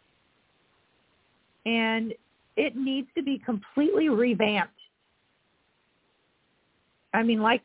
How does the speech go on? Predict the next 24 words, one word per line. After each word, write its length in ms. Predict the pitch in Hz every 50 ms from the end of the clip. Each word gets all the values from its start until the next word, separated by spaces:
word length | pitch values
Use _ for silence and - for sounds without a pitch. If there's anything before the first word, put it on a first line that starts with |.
| -
David 300 | 269 240 262 240 269 208 - -
said, 200 | 294 294 262 196
he 160 | 196 220 202 -
said, 220 | 233 220 214 196 196 _ _ -
"Doctors 400 | 214 220 240 233 - - 254 220
are 80 | 233
prostitutes 720 | 220 - - 240 226 240 240 _ - 240 - - 208 202 _ -
now." 260 | 175 135 - - - _ _ _ _ _ _ _ _ _ _ _ -
It 220 | - 233 247 - -
just, 200 | 240 220 214 - _ _ _ _ _ _ _ _ _ _ _ _ _ - -
I 100 | 233 247
mean, 160 | 247 254 208 196
I 60 | 262
completely 580 | - 247 240 240 - 269 269 - - 277 277 254
agree 260 | 202 240 254 269 285
with 120 | 285 262 -
that. 140 | 190 -
You've 200 | 196 240 247 -
got 220 | - 269 240 220 - - - -
very 640 | 202 202 214 254 247 262 277 294 302 311 311 311 311 _ -
few. 380 | - 254 262 262 233 - - - _ _ _ _ _ _ _ _ _ _ _ _ _ _ -
You've 200 | 220 277 277 -
got 160 | 370 359
a 40 | 381